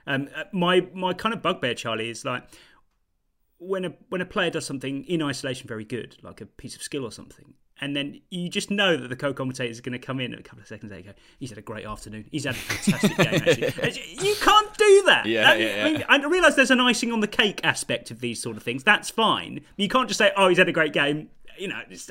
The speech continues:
Speaker 1: I don't like it, 'cause you know the thought process that's gone into it. I just don't like it.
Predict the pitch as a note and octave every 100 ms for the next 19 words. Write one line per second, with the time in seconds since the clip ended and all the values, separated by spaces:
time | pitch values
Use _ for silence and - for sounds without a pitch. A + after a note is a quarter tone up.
0 | - - F#4 C4 E3 C3 C3 - B3+ E4
1 | C#4 B3+ G#3+ G#3+ A#3 F#3+ - C3+ C3+ B2
2 | B2+ D3+ B2 A#2 A#2 - _ _ - -
3 | G#3+ A3 A3 -